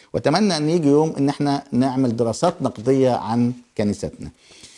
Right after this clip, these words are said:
ليه الكتاب ده مهم بالنسبة للعالم أيضًا، مش بس للشرق الأوسط؟ لأن في ظهور تيارات ضخمة جدًا جدًا على مدى القرنين اللي فاتوا،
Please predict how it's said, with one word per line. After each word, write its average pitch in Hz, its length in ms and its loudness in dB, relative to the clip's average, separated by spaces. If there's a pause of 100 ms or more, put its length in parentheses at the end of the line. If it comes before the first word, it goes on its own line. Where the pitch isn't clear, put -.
(160)
ليه 214 220 6
الكتاب 214 480 2
ده 185 160 4
مهم 170 340 0
بالنسبة 143 800 2
للعالم 120 1500 0
أيضًا، 82 440 -6
مش 98 120 -4
بس 117 300 -2
للشرق 80 500 -6
الأوسط؟ 180 560 -2 (640)
لأن 143 260 0
في 302 200 2
ظهور 208 440 2
تيارات 165 840 0 (260)
ضخمة 147 600 2
جدًا 151 540 2
جدًا 139 640 2
على 127 220 -2
مدى 151 260 0
القرنين 123 560 -2
اللي 120 160 0
فاتوا، 214 520 0